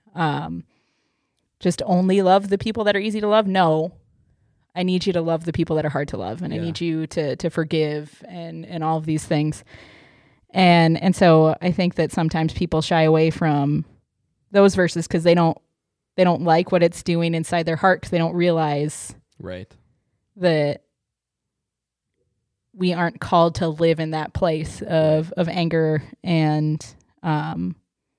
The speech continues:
Speaker 1: hatred and resentment, but we're called to look past those things.
Speaker 2: Right.
Speaker 1: And, like, so many of this is conversations I have with students too, right? Of, of figuring out, of telling them, "Okay, cool, you, you can be angry at this person in this moment,
Speaker 2: Yeah.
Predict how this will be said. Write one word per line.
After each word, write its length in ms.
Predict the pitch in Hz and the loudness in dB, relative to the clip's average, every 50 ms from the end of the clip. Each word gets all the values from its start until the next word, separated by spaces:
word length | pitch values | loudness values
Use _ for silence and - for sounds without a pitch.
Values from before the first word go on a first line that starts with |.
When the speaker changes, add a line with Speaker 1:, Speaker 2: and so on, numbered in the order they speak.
| _ _ | _ _
Speaker 1:
hatred 580 | - 240 233 - - 208 190 175 165 160 160 160 | -2 -2 -2 2 4 4 4 4 4 2 -2 -4
and 180 | 160 - 165 | -6 -8 -6
resentment, 720 | 160 160 165 160 180 185 180 - 190 170 160 156 156 - - | -6 -6 -4 0 0 0 0 0 -2 -4 -2 -4 -6 -8 -10
but 140 | - 170 | -10 -8
we're 120 | - 170 165 | -8 -8 -8
called 340 | - - 165 165 165 160 - | -6 -4 -2 -2 -2 -4 -6
to 120 | 165 160 | -8 -6
look 240 | 156 160 160 - - | -6 -6 -6 -6 -6
past 500 | - - 180 170 165 160 - - - - - - | -4 0 0 0 0 0 -4 -8 -16 -18 -8 -4
those 280 | 185 165 160 165 160 | 0 0 0 0 -2
things. 560 | - - 170 160 156 160 160 156 151 - - - _ _ _ _ - - - | -4 -6 -6 -4 -4 -6 -6 -8 -10 -12 -16 -20 _ _ _ _ -20 -20 -20
Speaker 2:
Right. 180 | 104 107 104 95 - _ _ _ _ _ _ _ | -18 -18 -18 -18 -20 _ _ _ _ _ _ _
Speaker 1:
And, 640 | - 180 175 175 170 165 160 160 160 160 160 160 - - - - _ _ _ _ _ _ | -2 2 2 4 4 4 2 2 0 -2 -4 -6 -8 -12 -18 -20 _ _ _ _ _ _
like, 140 | - 185 - | -2 -2 0
so 140 | - 233 220 | 2 4 4
many 200 | 214 208 226 220 | 4 4 2 0
of 80 | 202 | 0
this 160 | 165 170 165 175 | 0 -2 -2 -4
is 60 | 175 | -4
conversations 580 | - 185 175 170 170 165 - 180 170 180 165 | -4 -2 -2 -2 -2 -2 -4 -4 -4 -4 -4
I 60 | 175 160 | -2 -2
have 140 | 165 156 | -2 -2
with 80 | 156 151 | -2 -4
students 380 | - - 208 190 175 165 160 - | -4 -4 -4 -2 -2 -2 -4 -2
too, 200 | - 254 226 185 | -2 0 2 2
right? 300 | 165 170 175 208 233 - | 2 2 2 2 2 2
Of, 420 | - 175 160 156 151 151 151 160 - | 0 0 2 2 2 0 0 -2 -6
of 140 | - 180 - | -8 -6 -2
figuring 300 | - 165 160 165 165 165 | 0 0 2 2 2 2
out, 340 | 160 160 160 156 160 - | 4 4 4 2 2 0
of 100 | - 175 | -2 -2
telling 300 | 160 - 214 233 240 208 | -2 0 2 4 4 4
them, 300 | 165 156 151 151 156 165 - - _ _ - - _ _ _ _ _ _ _ - | 4 4 2 2 0 0 -4 -8 _ _ -20 -20 _ _ _ _ _ _ _ -2
"Okay, 180 | 202 - 262 | 0 2 0
cool, 200 | 247 - 277 240 | 2 4 2 2
you, 240 | 196 180 202 226 - _ _ | 2 2 -2 -6 -8 _ _
you 140 | - 180 202 | -10 -10 -8
can 160 | 214 - 240 | -4 -2 -2
be 160 | 226 226 247 220 | -2 0 -2 -2
angry 300 | 180 208 220 190 151 151 | -2 -2 -2 0 -2 -2
at 100 | 143 - | -2 -4
this 140 | 156 - | -6 -6
person 320 | - 160 147 143 - 180 160 | -4 -4 -4 -4 -4 -4 -4
in 100 | 151 156 | -4 -4
this 160 | 165 165 - | -4 -4 -2
moment, 360 | 175 151 139 143 135 143 - - - _ _ _ | -2 -2 0 -2 -4 -6 -8 -12 -20 _ _ _
Speaker 2:
Yeah. 180 | - 101 95 | -20 -18 -18